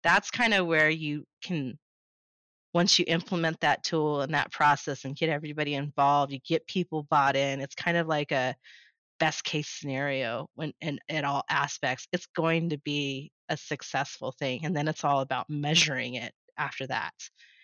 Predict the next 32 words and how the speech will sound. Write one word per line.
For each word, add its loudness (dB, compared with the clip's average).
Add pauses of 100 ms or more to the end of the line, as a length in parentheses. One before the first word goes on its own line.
(160)
You -10
know, -4
how, 4 (680)
you 0
know, -2
how, 6
you 2
know, 4
within 2
a 6
margin 6
of 2
error, 4
how 2
close 0
we -6
are 0
to 0
our 4
variance -6
goal, -6
like, -6
and -2
what 6
do 10
we 8
have 0
to -8
do 0
to -4
kind -2
of 0